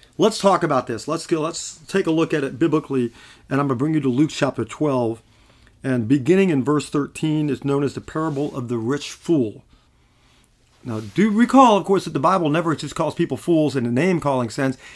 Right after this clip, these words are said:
It's the, it's the biblical definition of unbelief and acting upon the principle of unbelief. Foolishness is not a name-calling thing. It is a clinical definition, God's definition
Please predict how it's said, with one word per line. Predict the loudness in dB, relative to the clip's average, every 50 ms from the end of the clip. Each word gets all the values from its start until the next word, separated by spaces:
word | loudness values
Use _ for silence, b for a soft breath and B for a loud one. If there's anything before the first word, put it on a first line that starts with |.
| B B B
It's | -6 -6 -4
the, | -4 -6 -6 -6 -10 -16 _ _ -8
it's | -6 -6 -6 -4
the | -4 -6
biblical | -6 -2 -2 0 0 0 -4 -4 -4 -4 -4 -4 -6 -8 b b b b b b b b b b _ _ -16 -4
definition | -2 -2 -2 -2 -2 -4 -4 -2 -2 -2 -4 -4 -4 -6
of | -4 -4 -4 -4 -4 -4
unbelief | -4 -4 -2 -2 -2 -2 -2 -4 -6 -8 _ _ _ _ _ _ _
and | -8 -8 -8 -6
acting | -4 -2 -2 -2 -2 -2 -6 -6
upon | -6 -6 -6 -6
the | -6
principle | -4 0 0 0 0 0 -2 -4 -4 -6 -8
of | -6 -4 -4
unbelief. | -2 -2 -2 -2 -2 -4 -4 -6 -8 b b b b b b b _ _
Foolishness | _ 4 6 6 6 4 2 0 -4 -4 -4 -6
is | -6 -4 -4 -4 -2
not | -2 -2 0 0 -2 -4 -6 _ b b b b b b b _
a | -4 -2
name-calling | 0 2 4 4 6 6 6 4 2 0 -2 -2 -2 -2 -2 -4 -6 -6
thing. | -6 -6 -6 -6 -6 -6 -8 -8 -6
It | -6 -6 -4
is | -2 -2 -2 -2
a | -2 -4 -4 -4 -6 _ _ -20 _
clinical | -4 -2 -2 -2 -2 -2 -2
definition, | -2 -2 -2 -2 -2 -4 -4 -4 -6 -8 -4
God's | -2 0 0 0 -2 -4
definition | -6 -6 -6 -4 -6 -6 -4 -4 -4 -4 -4